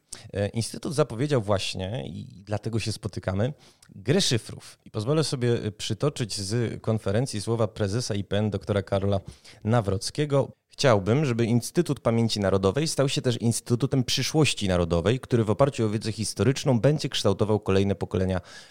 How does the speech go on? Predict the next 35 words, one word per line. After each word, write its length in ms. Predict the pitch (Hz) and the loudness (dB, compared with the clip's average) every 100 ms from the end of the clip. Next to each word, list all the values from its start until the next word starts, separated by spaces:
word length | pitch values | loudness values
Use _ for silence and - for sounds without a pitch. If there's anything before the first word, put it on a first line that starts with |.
| _ | _
Polaków. 600 | 113 98 85 - - - | 4 6 2 -4 -16 -10
Celem 360 | - 160 151 113 | 0 2 2 0
I 80 | |
P 120 | 113 123 | 4 4
N 100 | 117 | 6
jest 220 | 101 - | 2 2
pielęgnowanie 580 | 120 117 104 107 123 113 | 2 4 2 4 4 4
pamięci 440 | 104 101 98 98 | 4 4 2 2
o 40 | |
wieku 240 | 90 90 95 | 0 0 0
nieprawości 760 | 90 - 92 135 147 - 165 | 0 2 2 2 0 -4 -4
i 40 | 180 | -2
dwóch 240 | 123 123 | 0 2
totalitaryzmach, 840 | 135 120 120 127 123 104 90 95 101 | 2 4 4 6 6 4 2 -2 -2
niemieckim 460 | 95 92 - 92 | -2 -2 -2 -4
nazizmie 560 | 90 90 113 151 180 175 | 0 2 2 2 0 0
i 140 | - | -2
sowieckim 480 | - 117 101 - 110 | -2 0 0 -2 -4
komunizmie. 640 | - 127 135 98 87 82 - - - - - | 0 2 4 4 2 -4 -6 -18 -20 -14 4
Biuro 200 | 170 151 | 6 6
Nowych 200 | 131 120 | 4 2
Technologii 460 | 117 113 135 143 | 2 4 4 4
ma 120 | 117 | 6
realizować 520 | 110 110 107 160 127 - | 6 6 6 4 2 2
tę 100 | 110 | 0
misję 240 | 110 104 | 2 2
w 60 | 104 | 2
nowej 240 | 113 101 | 4 4
odsłonie 460 | 92 - 107 160 165 | 2 0 0 2 0
poprzez 360 | 151 - 160 - | -4 -4 -4 -2
edukację 520 | 151 143 196 98 120 | -2 2 2 2 0
za 120 | 117 | 0
pomocą 380 | 110 92 87 101 | 0 0 2 2
nowych 280 | 90 85 90 | 2 0 0
narzędzi”. 500 | 104 92 82 - | 0 0 -2 -6